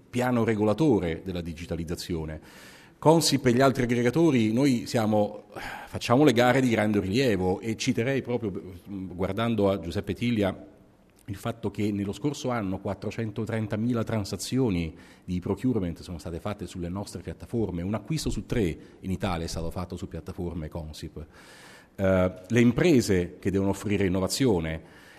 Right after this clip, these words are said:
gli amministratori pubblici che devono guidare i progetti. E ora la cosa importante è non mischiare un po' troppo questi ruoli. Abbiamo visto come in alcuni casi che la politica si occupi di appalti o che l'agenzia faccia la gestione, evidentemente può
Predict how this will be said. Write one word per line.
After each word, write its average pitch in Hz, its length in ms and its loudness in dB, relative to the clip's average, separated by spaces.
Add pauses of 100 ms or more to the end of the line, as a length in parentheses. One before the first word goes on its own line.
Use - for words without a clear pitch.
gli 143 80 6
amministratori 143 840 8
pubblici 95 800 0
che 123 120 0
devono 113 300 4
guidare 98 320 2
i 95 40 0
progetti. 95 500 -2
E 123 40 0
ora 131 200 0
la 123 80 0
cosa 160 200 -2
importante 143 520 -2
è - 20 0
non 120 160 0
mischiare 113 480 -4
un 95 100 -8
po' 95 120 -10
troppo 95 320 -10
questi 90 280 -12
ruoli. 92 340 -8
Abbiamo 90 260 -6
visto 95 320 -6
come 90 240 -6
in 95 200 -6
alcuni 95 320 -6
casi 104 540 -4 (320)
che - 140 -4
la 104 100 0
politica 101 440 -2
si 110 100 -6
occupi 95 280 -6
di 90 60 0
appalti 95 560 -4
o 85 80 -2
che 92 180 -6
l'agenzia 95 520 -4
faccia 98 300 -8
la 82 80 -6
gestione, 92 560 -4
evidentemente 90 640 -6
può 92 280 -4